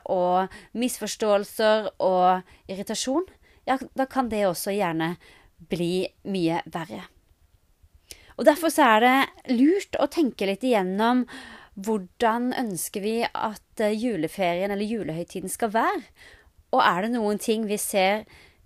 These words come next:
at skjer igjen og igjen år etter år, som gjør at vi gruer oss, som vi kan snakke om før det oppstår? Og kanskje kan vi ta noen grep som gjør at disse situasjonene ikke engang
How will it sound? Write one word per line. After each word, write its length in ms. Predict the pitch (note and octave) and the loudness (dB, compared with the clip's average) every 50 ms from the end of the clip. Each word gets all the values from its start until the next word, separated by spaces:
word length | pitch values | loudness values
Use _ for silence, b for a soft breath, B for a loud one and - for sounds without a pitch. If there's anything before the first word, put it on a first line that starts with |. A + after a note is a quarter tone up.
| _ _ - | _ _ -6
at 160 | A3+ A3 - | -6 -6 -4
skjer 540 | - - - G#3 F#3+ F#3 G3 G3+ G#3+ G#3+ - - | -6 -4 0 2 2 2 2 2 0 -2 -4 -6
igjen 440 | F#3+ G3+ F#3 G3 F3+ G#3 A3+ A3+ G#3+ | -6 -2 0 0 0 0 0 -4 -6
og 80 | G3 | -4
igjen 240 | G#3+ G#3 G3 G3+ F#3+ | -2 0 0 -2 0
år 240 | - G3 F#3 E3 G3 | -2 -2 -2 -2 -2
etter 160 | - A3+ - | -4 -2 2
år, 320 | G#3+ A#3 D4+ F4 D#4 B3 - B B B B B B B B | 4 4 4 4 2 0 -4 B B B B B B B B
som 340 | - - - G#3+ F#3+ G3 A3 | -10 -2 2 2 2 2 0
gjør 260 | G#3 G3 F3 E3+ F3 | 0 2 2 2 2
at 100 | F#3 - | 2 0
vi 80 | A#3 G#3+ | -2 0
gruer 420 | G#3+ A3+ G#3+ F3 D#3+ F3 G#3 D4 | 0 0 0 2 2 2 2 2
oss, 200 | - - - - - - | 0 0 -6 -12 -14 -14
som 320 | - - - F#3 D#3 E3+ | -6 -2 -2 0 0 0
vi 100 | F3 F3+ | -4 -4
kan 200 | - - F#3+ F#3 | -4 -4 -6 -6
snakke 360 | - - F#3 - _ - E3 | -6 -8 -10 -10 _ -6 -4
om 180 | E3 F3 F3+ b b b b b _ | -4 -4 -4 b b b b b _
før 320 | - - - F#3+ E3+ D3+ | -20 -8 -2 0 0 2
det 160 | D3 E3 E3 - - | 2 0 -2 -4 -6
oppstår? 400 | - - - - - - C3+ - - _ _ _ _ _ _ b b b b b b b _ | -10 -12 -12 -14 -12 -12 -12 -12 -14 _ _ _ _ _ _ b b b b b b b _
Og 80 | C#4 C#4 | -6 0
kanskje 340 | - F4+ D#4+ B3 - - A#3+ | 2 2 2 2 0 -4 -4
kan 140 | - C4+ B3+ | -2 -2 -2
vi 80 | B3+ C4 | -2 -4
ta 160 | - C4 B3+ | -4 -4 -2
noen 160 | B3+ B3+ A#3 | -2 -2 -2
grep 260 | - B3 B3 C4 C4 | 0 0 0 0 0
som 180 | - C4+ B3 A#3+ | -2 -4 -6 -4
gjør 360 | G#3+ G#3+ G#3 G3 G3+ G#3+ F3+ - | -4 -2 0 2 2 2 0 -2
at 120 | G#3+ - - | -4 -4 -6
disse 220 | A#3+ - - F3+ | -8 -8 -6 -8
situasjonene 540 | F3 E3+ - F#3+ - - F#3+ E3+ E3+ F3 - | -10 -8 -6 -6 -6 -6 -6 -4 -4 -6 -6
ikke 220 | - - - F3 F3+ | -6 -6 -4 -4 0
engang 300 | F3 E3+ D#3+ E3 E3+ | 0 2 2 2 0